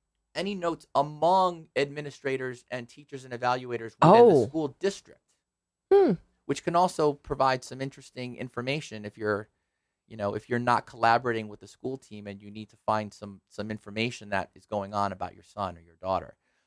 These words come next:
Speaker 1: So typically what happens is I engage the school by filing this school records request on behalf of the parent.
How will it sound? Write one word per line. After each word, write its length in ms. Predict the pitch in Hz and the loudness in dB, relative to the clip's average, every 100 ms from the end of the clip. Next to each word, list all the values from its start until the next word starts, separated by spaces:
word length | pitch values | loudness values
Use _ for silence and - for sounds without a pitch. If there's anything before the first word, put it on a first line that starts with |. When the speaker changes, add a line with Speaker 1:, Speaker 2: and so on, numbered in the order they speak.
| _ | _
Speaker 1:
So 140 | 123 | -10
typically 760 | 123 - 170 202 196 175 113 98 | -10 -6 0 0 0 -8 -8 -4
what 180 | 104 110 | -4 0
happens 480 | 123 139 139 101 | 2 2 0 -18
is 220 | 98 90 92 _ _ _ _ _ - | -20 -20 _ _ _ _ _ _ 0
I 340 | 123 135 139 - | 4 4 2 -4
engage 480 | 117 123 131 135 | -12 -6 -4 -6
the 60 | 117 | -10
school 420 | - - 117 110 | -20 -12 -6 -6
by 400 | 104 104 101 98 - _ | -2 0 0 -2 -8 _
filing 560 | 117 120 127 117 104 101 _ _ | 2 2 0 -4 -10 -16 _ _
this 140 | 110 104 | -8 -8
school 280 | - 120 110 | -4 -4 0
records 380 | 104 110 101 | -2 -4 -12
request 440 | 95 _ 113 104 - | -16 _ -2 -2 -4
on 80 | 104 | -16
behalf 420 | 98 - 107 104 | -14 -6 -4 -4
of 120 | 101 | _
the 60 | 92 | _
parent. 420 | - 117 104 80 | -20 -12 -12 -14